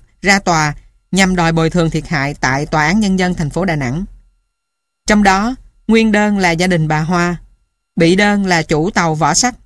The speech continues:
một một hai không chín của Trung Quốc. Luật sư Đỗ Pháp chia sẻ. Tuy nhiên, theo ông Pháp, cái khó hiện nay là phải tìm cho ra tên tuổi, địa chỉ của bị đơn,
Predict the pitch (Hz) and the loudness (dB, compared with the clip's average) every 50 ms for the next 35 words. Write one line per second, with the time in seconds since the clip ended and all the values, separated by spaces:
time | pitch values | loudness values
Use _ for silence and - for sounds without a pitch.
0 | _ _ _ 185 170 160 - - 180 165 151 151 - - 196 190 185 - 202 185 | _ _ _ 0 0 0 0 0 0 0 0 -2 -2 -2 -2 -2 0 -2 -2 -2
1 | 180 - 196 190 226 240 - 165 165 180 185 175 175 214 240 - - _ _ _ | -2 -2 -2 -2 -2 0 -2 -2 0 0 -2 -2 -2 -2 -4 -4 -10 _ _ _
2 | _ _ _ _ _ _ _ _ _ - 185 190 185 - - 220 202 180 156 160 | _ _ _ _ _ _ _ _ _ 0 0 0 0 0 0 0 2 2 0 -2
3 | - - 226 247 - - - 180 165 - 170 131 127 156 190 202 - - _ _ | -2 -2 -4 -4 -2 -2 -2 0 0 0 -2 -4 -4 -6 -6 -8 -12 -18 _ _
4 | _ _ _ _ _ _ _ _ _ _ _ _ _ _ _ _ - 226 233 226 | _ _ _ _ _ _ _ _ _ _ _ _ _ _ _ _ 2 2 4 4
5 | 226 226 220 214 208 - - - _ - 220 214 214 208 208 208 - 226 226 262 | 4 2 2 0 -2 -6 -10 -18 _ -2 -2 0 0 0 -2 -2 -2 -2 -2 -2
6 | - - _ _ _ _ _ _ _ - 247 247 - 233 247 277 269 180 160 175 | -4 -8 _ _ _ _ _ _ _ -2 -2 -2 0 -2 0 0 0 0 0 0
7 | 190 190 196 196 196 190 180 175 165 160 160 - 151 151 185 - - 185 175 160 | 0 0 0 0 -2 -2 0 0 -2 -2 -2 -2 -4 -4 -2 -2 0 0 0 0
8 | 156 - 185 190 208 202 196 196 - 214 214 208 202 - 151 135 147 175 214 - | 0 -2 -2 0 0 0 -2 -2 -2 0 0 0 0 0 -2 -2 0 -2 -4 -6
9 | - 175 156 151 151 - 156 139 143 180 185 - 180 175 170 151 151 165 175 180 | -2 0 0 0 0 0 -2 0 0 -2 0 -2 -2 0 0 0 0 0 0 0
10 | 175 170 | -2 -2